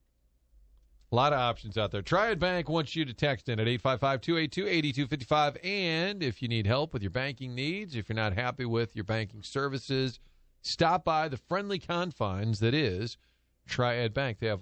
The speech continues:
all your banking needs, including small business loans. So if you're a business owner in the Saint Louis area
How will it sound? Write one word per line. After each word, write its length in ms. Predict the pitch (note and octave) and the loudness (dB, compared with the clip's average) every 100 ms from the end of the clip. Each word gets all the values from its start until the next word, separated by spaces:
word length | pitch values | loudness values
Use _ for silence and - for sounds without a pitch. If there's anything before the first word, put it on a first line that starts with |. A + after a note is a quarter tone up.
| - | 0
all 300 | B2+ C#3 E3+ | 2 2 0
your 160 | D3 G#2 | -2 -4
banking 480 | B2+ C#3 C#3+ D3+ | -4 -4 -4 -2
needs, 380 | B2+ A2 A2 G#2+ | 0 0 -2 -2
including 640 | G#2 - A3 A3+ G#2 A2 A#2 _ _ _ _ | -6 -2 0 2 2 0 -2 _ _ _ _
small 300 | - D#3+ D#3+ | 0 4 4
business 420 | D3 F#3+ F#3+ D3+ A#2+ | 4 2 2 -4 -2
loans. 300 | F#2 D#2 - | -2 -2 0
So 160 | A2 | 0
if 80 | G2 | 2
you're 180 | B2+ D3 | 0 0
a 80 | B2 | 0
business 480 | G#2+ D#3+ D3+ C#3 | 0 -2 -2 -6
owner 240 | D3+ D3+ C#3 | -2 0 0
in 60 | |
the 60 | A2+ | -2
Saint 260 | - D3 C3+ | -4 -4 -2
Louis 340 | C3+ B2+ - | 0 0 0
area 440 | A2 G#2 G#2 G2 | 0 2 0 -2